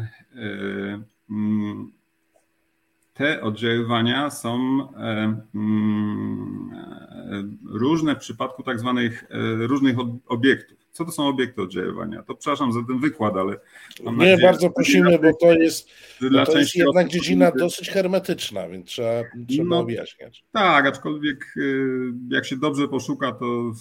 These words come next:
Speaker 1: można tam pewnie znaleźć. Ja tutaj też nie odkrywam jakiejś, jakiejś wiedzy tajemnej, przynajmniej, no, nie takiej, która mogłaby tutaj w jakiś sposób szkodzić,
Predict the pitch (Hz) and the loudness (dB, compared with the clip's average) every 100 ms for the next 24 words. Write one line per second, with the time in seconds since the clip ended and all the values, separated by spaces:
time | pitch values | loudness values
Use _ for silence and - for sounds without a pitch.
0 | - - _ 120 117 120 123 120 135 151 | -16 -20 _ -6 -4 -4 -4 -6 -4 -4
1 | 175 202 160 110 - - 110 107 117 117 | -2 -2 0 0 -2 -6 -4 -2 -4 -4
2 | 123 120 120 113 117 110 117 107 110 107 | -4 -6 -6 -4 -4 -4 -6 -4 -2 -4
3 | 107 107 104 107 107 113 110 113 107 104 | -6 -10 -8 -10 -10 -8 -6 -6 -6 -6
4 | 107 110 104 104 104 101 - 101 104 101 | -4 -2 -2 -2 -4 -6 -8 -6 -4 -4
5 | 101 98 95 98 98 95 - 101 92 98 | -4 -6 -8 -10 -12 -14 -14 -12 -10 -6
6 | 107 117 120 127 123 117 110 107 110 107 | 0 0 0 -2 -2 -4 -4 -2 -2 -2
7 | 98 92 101 101 101 104 98 - 92 90 | -6 -8 -8 -8 -8 -12 -14 -16 -18 -20
8 | - 95 90 - | -12 -10 -10 -14